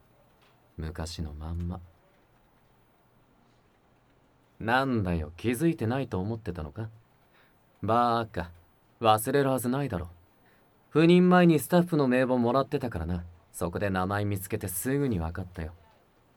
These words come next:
久しぶりだな。俺が十七でアメリカに引っ越した時以来だから、十年以上か。おじさんとおばさん、元気？うちも元気だよ。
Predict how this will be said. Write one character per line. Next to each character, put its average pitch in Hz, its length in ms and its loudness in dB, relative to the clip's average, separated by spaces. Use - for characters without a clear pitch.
久 - 300 -2
し 120 180 -6
ぶ 113 100 -2
り 110 100 -2
だ 104 100 -6
な。 110 160 -6
俺 139 240 6
が 160 180 6
十 160 280 6
七 175 220 8
で 147 120 6
ア 127 120 6
メ 139 120 4
リ 147 80 4
カ 147 120 0
に 147 160 0
引 123 60 -8
っ - 60 -16
越 147 160 -2
し - 60 -10
た 110 120 -4
時 113 340 -4
以 127 60 -4
来 120 160 -2
だ 101 100 -2
か 92 140 -8
ら、 85 340 -2
十 82 340 -6
年 139 160 -6
以 139 60 -8
上 87 140 -8
か。 85 160 -18
お 127 100 -2
じ 127 100 -4
さ 127 140 -4
ん 123 40 -4
と 117 100 -4
お 113 40 -4
ば 113 100 -4
さ 117 120 -4
ん、 123 80 -8
元 113 180 -2
気？ 87 200 -6
う 117 140 0
ち 139 160 -2
も 151 160 4
元 156 200 2
気 135 100 -2
だ 131 100 2
よ。 127 160 0